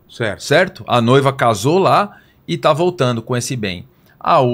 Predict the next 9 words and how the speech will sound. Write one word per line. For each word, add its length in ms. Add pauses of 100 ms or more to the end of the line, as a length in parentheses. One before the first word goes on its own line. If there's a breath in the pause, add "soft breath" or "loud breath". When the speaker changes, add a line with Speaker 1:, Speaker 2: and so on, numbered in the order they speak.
(140)
Speaker 2:
o, 480
o 120
vestido 360
de 80
noiva 240
custa 320
trinta 460
mil 220
euros. 460